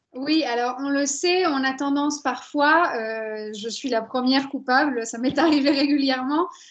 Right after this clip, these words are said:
à passer trop de temps à expliquer un contenu linguistique dans ma session de classe. Alors c'est pas trop grave quand c'est dans la session de classe, parce que finalement j'ai deux heures par semaine ou,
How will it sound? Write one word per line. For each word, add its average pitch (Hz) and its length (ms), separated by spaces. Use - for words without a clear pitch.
à 285 160
passer 294 420
trop - 260
de 302 60
temps 349 280
à 311 80
expliquer 269 440
un 285 140
contenu 269 380
linguistique 294 840
dans 277 240
ma 294 140
session 302 440
de 277 120
classe. 247 440
Alors 285 160
c'est 359 180
pas 466 140
trop 370 180
grave 370 240
quand 285 100
c'est 294 140
dans 277 80
la 269 100
session 277 320
de 320 60
classe, 392 320
parce 277 160
que 269 80
finalement 269 460
j'ai 254 140
deux 220 200
heures 226 140
par 220 180
semaine 370 560
ou, 262 200